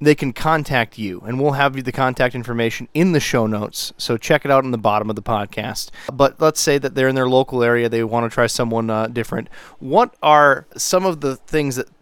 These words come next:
people shopping for a company such as yourself need to look out for as good companies and bad companies?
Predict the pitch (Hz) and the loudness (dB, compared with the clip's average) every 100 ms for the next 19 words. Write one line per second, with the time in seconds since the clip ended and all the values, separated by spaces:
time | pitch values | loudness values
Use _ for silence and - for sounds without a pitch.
0 | - 202 185 147 - 170 170 143 117 - | -4 -2 -2 -2 4 4 4 0 -2 -4
1 | 127 117 113 117 127 - 175 170 143 151 | 0 2 2 0 -4 0 0 0 -2 -2
2 | 131 117 120 - 117 117 202 - - 156 | -4 -6 -6 -2 0 0 0 -4 -6 -2
3 | 156 151 147 151 135 147 - - 180 214 | -2 0 2 4 6 4 2 -2 2 2
4 | - 127 120 117 - 143 120 165 160 156 | 4 4 4 0 -8 -2 6 6 6 -4
5 | - 175 196 202 214 - 131 117 120 117 | 0 0 2 2 0 0 0 4 2 2
6 | 123 98 92 90 - | -4 -4 -6 -8 -12